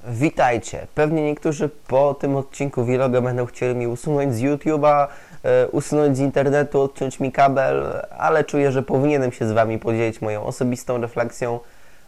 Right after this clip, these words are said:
na pewne tematy, a są to tematy ważne, bo muzyka z nami jest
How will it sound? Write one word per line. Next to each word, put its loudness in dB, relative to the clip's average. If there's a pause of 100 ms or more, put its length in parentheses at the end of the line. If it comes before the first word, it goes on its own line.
na -2
pewne 4
tematy, 4
a 4
są -2
to -2
tematy -2
ważne, 0
bo -2
muzyka -2
z -8
nami -6
jest -8